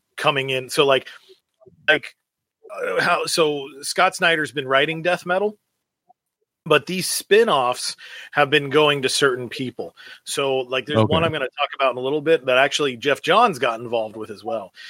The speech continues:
Speaker 1: So I think what the thought process is when they farm out to a specific character, so, like, obviously Speed Metal would be the Flash family and mostly focused on Wally West.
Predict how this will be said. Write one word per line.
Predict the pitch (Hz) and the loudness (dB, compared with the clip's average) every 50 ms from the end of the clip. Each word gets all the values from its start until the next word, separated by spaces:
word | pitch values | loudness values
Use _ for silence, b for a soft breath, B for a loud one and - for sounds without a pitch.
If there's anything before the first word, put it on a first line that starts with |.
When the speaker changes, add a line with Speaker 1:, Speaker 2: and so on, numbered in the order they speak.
| B B | B B
Speaker 1:
So | B - 151 147 | B 2 4 4
I | 139 | 4
think | - 214 247 247 - - - _ | 6 4 2 2 0 -6 -12 _
what | _ 175 165 156 131 | _ 2 2 2 2
the | 139 | 0
thought | - - 185 190 185 | 4 6 6 6 6
process | - 165 156 143 - 147 127 - | 6 4 4 6 4 -2 -2 0
is | 139 139 127 113 | 0 0 0 0
when | 123 131 135 | -2 -2 0
they | 135 151 160 | 0 -2 -2
farm | - - 175 165 160 156 | 2 2 2 4 6 4
out | 147 123 - | 2 2 2
to | - 139 | 0 0
a | 120 | 0
specific | - - 127 - - 139 117 117 - | 0 -2 -4 0 0 0 -2 -2 -6
character, | - 135 131 135 135 _ 156 160 165 B B B B B B | -4 -2 -2 -2 -2 _ -4 -4 -4 B B B B B B
so, | - 139 127 | -4 0 2
like, | 131 131 135 | 4 6 6
obviously | 143 143 135 139 120 131 131 127 | 4 4 4 -2 -4 -4 -4 -4
Speed | - - - 143 143 143 | -6 -4 -4 -4 -2 -2
Metal | 135 139 135 135 131 131 | 0 2 4 4 4 2
would | 131 123 | 2 0
be | 120 123 | 0 -2
the | 117 113 | -2 -2
Flash | - - 139 127 123 - - | 0 2 4 4 4 2 0
family | - 143 131 123 127 123 120 120 123 | -2 -2 -2 -2 -2 -4 -2 -2 -4
and | 123 113 117 120 120 117 | -4 -4 -6 -6 -6 -6
mostly | 120 117 120 123 123 - - 123 | -6 0 0 2 2 0 -2 -8
focused | 113 - 143 127 - 123 113 - | -4 -2 -4 -2 -2 -6 -8 -8
on | 123 117 113 | -8 -8 -4
Wally | 113 113 117 117 113 | -2 -2 -2 -2 -2
West. | 110 123 131 139 135 - | -2 0 0 0 -2 -4